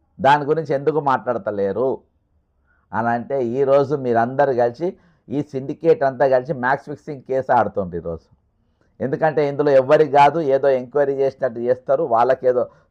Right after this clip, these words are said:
సింపతి వచ్చేటట్టుగా చేస్తారు, మాట్లాడతారు. ఇందులో ఏం అయ్యేది లేదు, ఏం పీకేది, ఏం చేసేది లేదు.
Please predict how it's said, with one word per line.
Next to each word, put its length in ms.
సింపతి 380
వచ్చేటట్టుగా 460
చేస్తారు, 420
మాట్లాడతారు. 600
ఇందులో 240
ఏం 420
అయ్యేది 240
లేదు, 320
ఏం 200
పీకేది, 480
ఏం 160
చేసేది 340
లేదు. 160